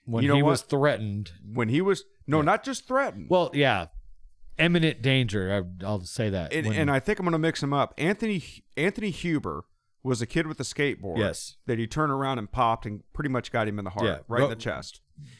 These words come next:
Speaker 1: Rosenbaum was the one that chased him
Speaker 2: The
Speaker 1: in the parking
Speaker 2: first
Speaker 1: lot.
Speaker 2: one,
Speaker 1: First
Speaker 2: that chased,
Speaker 1: one.
Speaker 2: that, mind you, also threatened to kill him earlier
Speaker 1: Yes.
Speaker 2: that night if he ever got his hands on
Speaker 1: Yeah.
Speaker 2: him.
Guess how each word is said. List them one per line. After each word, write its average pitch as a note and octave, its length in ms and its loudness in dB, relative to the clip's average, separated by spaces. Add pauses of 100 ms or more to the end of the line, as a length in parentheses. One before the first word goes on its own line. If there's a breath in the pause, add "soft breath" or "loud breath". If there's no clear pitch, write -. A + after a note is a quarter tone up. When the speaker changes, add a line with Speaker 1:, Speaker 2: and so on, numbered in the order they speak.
(120)
Speaker 1:
Rosenbaum C#3+ 600 4
was C3 120 2
the A#2+ 80 2
one C3 200 4
that B2 120 -2
chased B2 340 2
him B2+ 40 2
Speaker 2:
The C3 40 4
Speaker 1:
in C3 40 2
the C3 60 -2
parking B2 240 4
Speaker 2:
first F#2+ 120 2
Speaker 1:
lot. F#2 140 0
Speaker 2:
one, G#2 140 -2
Speaker 1:
First A2 200 2
Speaker 2:
that F3+ 40 2
chased, F3+ 200 0
Speaker 1:
one. C3+ 80 -14
Speaker 2:
that, D3+ 280 0
mind F#3+ 600 0
you, E2 320 -8 (720 soft breath)
also G3+ 400 2
threatened D#3+ 440 0
to A#2+ 60 -8
kill A3 360 0
him A2+ 180 -4
earlier A#2 260 2
Speaker 1:
Yes. G2+ 100 -2
Speaker 2:
that G2 140 -4
night G#2+ 200 -6
if G#2+ 100 -10
he A2+ 80 -4
ever A2+ 160 -6
got A2+ 100 -6
his G#2+ 140 -10
hands C#3+ 320 -4
on A2 80 -6
Speaker 1:
Yeah. G2 140 -2
Speaker 2:
him. - 120 -18